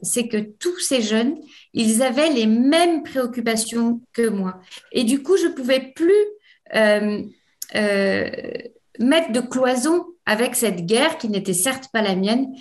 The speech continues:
mais qui me touchait profondément dans mon humanité. Donc, quand j'entends parler de l'Ukraine et en effet de cette, euh, euh, cette, euh,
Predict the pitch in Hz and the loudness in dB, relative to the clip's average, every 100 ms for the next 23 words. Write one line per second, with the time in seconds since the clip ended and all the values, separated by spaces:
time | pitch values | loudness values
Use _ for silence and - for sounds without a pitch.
0 | - _ - 202 226 226 220 208 202 254 | -20 _ -4 -2 -2 -2 0 0 -2 -6
1 | - 285 277 226 233 214 214 240 214 190 | -2 -2 -2 -6 -2 -2 0 0 0 2
2 | 190 202 208 202 208 302 226 220 262 233 | 0 0 -2 -4 -2 0 -2 -2 -2 0
3 | 233 226 269 247 262 - - _ 262 254 | -2 -2 -2 -4 -6 -12 -20 _ 0 2
4 | 269 269 233 233 226 220 233 226 - 302 | 2 2 2 2 2 0 -2 -2 -4 -2
5 | 262 - - 214 190 - 220 214 233 277 | -2 -4 -2 -4 -4 -2 2 2 2 0
6 | 240 214 214 214 208 202 190 185 185 - | 0 -2 -2 -4 -2 -2 0 0 -4 -10
7 | _ _ _ _ _ _ _ _ _ _ | _ _ _ _ _ _ _ _ _ _
8 | - - - - - - _ - - - | -4 -2 -4 -6 -10 -20 _ -16 -12 -4
9 | 214 208 208 196 185 180 | -4 -2 -2 0 0 -2